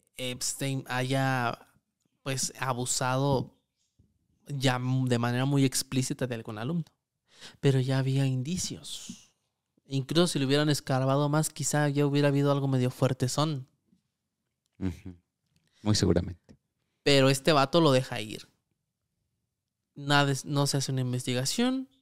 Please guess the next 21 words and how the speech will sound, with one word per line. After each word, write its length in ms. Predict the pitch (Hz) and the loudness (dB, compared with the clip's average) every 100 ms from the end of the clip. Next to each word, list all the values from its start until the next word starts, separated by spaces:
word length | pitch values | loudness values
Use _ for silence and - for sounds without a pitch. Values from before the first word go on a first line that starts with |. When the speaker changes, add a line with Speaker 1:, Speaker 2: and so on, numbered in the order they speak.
| _ _ _ _ _ _ _ _ _ _ _ _ | _ _ _ _ _ _ _ _ _ _ _ _
Speaker 1:
Y 100 | 127 | -10
valió 300 | - 113 117 | -8 -8 -8
madre. 300 | 113 - - _ - | -10 -14 -18 _ -4
Epstein 500 | 190 - - 208 196 | -2 -2 -2 0 0
se 200 | 131 110 | 0 2
va 120 | 127 | 4
de 120 | 127 | 2
la 60 | 101 | 0
escuela. 420 | - - - - - _ _ _ - | -8 -10 -14 -16 -20 _ _ _ -2
Y 140 | 226 | 4
deja 300 | 160 135 95 | 4 2 -4
de 120 | - - | -8 -10
ser 220 | 113 120 | -8 -6
maestro. 560 | 147 202 226 - - - _ _ _ _ _ _ _ _ | -2 -2 -2 -4 -10 -18 _ _ _ _ _ _ _ _
Pero 220 | - 185 190 | 2 6 6
el 120 | 190 | 4
buen 260 | 190 233 240 - | 4 2 0 0
Alan 440 | 214 233 202 208 - _ _ | 4 6 4 0 -6 _ _
Greenberg 680 | 156 233 226 151 131 143 - _ _ _ _ _ _ _ _ _ _ | 0 2 2 0 -2 -4 -8 _ _ _ _ _ _ _ _ _ _
lo 240 | 139 170 | 2 4
mete 640 | 190 202 202 202 202 - | 6 6 4 0 -4 -4